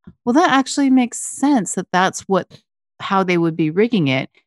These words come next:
because it's connected to the security system, which, of course, is wiring that runs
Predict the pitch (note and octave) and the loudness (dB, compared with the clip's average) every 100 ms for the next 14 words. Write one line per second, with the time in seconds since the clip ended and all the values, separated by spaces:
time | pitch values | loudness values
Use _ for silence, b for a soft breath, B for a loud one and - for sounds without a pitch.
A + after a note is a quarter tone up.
0 | _ F3 F#3 D#3+ E3 - F3+ D3+ - F3 | _ -6 -4 -4 -8 -8 -4 -4 -6 -12
1 | D#3+ E3 F#3 - G4 B3 C3+ - - C3+ | -12 -10 -12 -4 -2 -2 -4 -8 -8 -6
2 | C#3 D#3+ F#3 - D3+ E3+ - - D3+ C#3+ | -6 -6 -10 -6 -4 -4 -8 -8 -8 -8
3 | - _ _ D3 F3 G3+ D3 C#3+ D3+ D3 | -12 _ _ -2 0 0 0 -2 -4 -6
4 | D#3+ C#3+ D#3 | -4 -4 -6